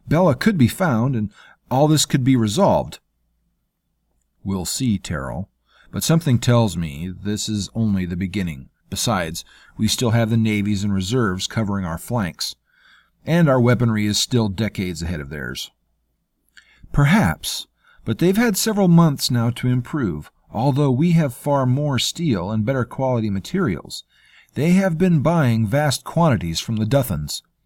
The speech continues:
They won't be taken by surprise by superior firepower again. Their knowledge of blades has long been better than ours. We dare not assume that our weapons will remain superior. But there is a saying,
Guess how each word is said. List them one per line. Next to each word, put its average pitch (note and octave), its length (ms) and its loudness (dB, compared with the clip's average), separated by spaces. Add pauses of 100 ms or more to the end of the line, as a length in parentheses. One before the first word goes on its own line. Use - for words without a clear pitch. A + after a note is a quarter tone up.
(200)
They F3+ 180 4
won't G3 260 2
be D3 80 2
taken E3+ 400 2
by A2+ 120 0
surprise A#2 680 -2
by A#2 140 -2
superior A#2+ 520 -2
firepower G2 720 -2
again. F2+ 600 -6 (640)
Their D3+ 120 4
knowledge D#3 400 4
of G#2 140 -2
blades B2 460 2
has A2 140 0
long C3+ 360 2
been A2+ 180 2
better C#3+ 260 2
than F2+ 140 -2
ours. C#2+ 500 -6 (560)
We A#2 140 4
dare E3+ 340 2
not E3 200 2
assume A2 640 -2 (160)
that A2 180 -6
our A2 220 -2
weapons D#3 460 -2
will A2+ 100 -2
remain A2+ 400 2
superior. G2+ 680 -4 (1200)
But G2 160 -6
there F2+ 180 -2
is A2 240 4
a F2+ 80 -4
saying, D#2+ 560 -2